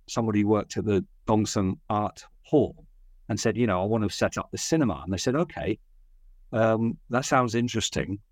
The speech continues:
Why don't you show us the kind of film you want us to, to show at the cinema?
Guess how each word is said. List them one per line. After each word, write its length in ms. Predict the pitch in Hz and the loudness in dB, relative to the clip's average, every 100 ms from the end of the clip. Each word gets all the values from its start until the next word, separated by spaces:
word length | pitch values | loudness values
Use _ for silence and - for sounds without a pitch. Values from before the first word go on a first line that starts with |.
| _ | _
Why 160 | - 139 | -2 -2
don't 180 | 151 156 | 0 -2
you 100 | 131 | -2
show 300 | - 160 139 | 0 2 2
us 140 | 127 | 0
the 60 | - | -6
kind 300 | - 131 117 | -2 2 2
of 60 | 110 | -2
film 400 | - 143 87 - 160 - - _ - | 0 2 2 -2 -16 -20 -20 _ -4
you 160 | 107 | 0
want 200 | 110 113 | 2 0
us 220 | 104 107 - - | -2 -8 -6 0
to, 340 | 98 95 95 - _ - - - - _ - | 2 2 -2 -6 _ -20 -20 -20 -20 _ -4
to 220 | - 98 | 0 2
show 300 | 92 - 131 | 2 2 2
at 120 | 82 - | 0 -8
the 80 | |
cinema? 480 | - - 131 82 60 | -4 0 0 0 -6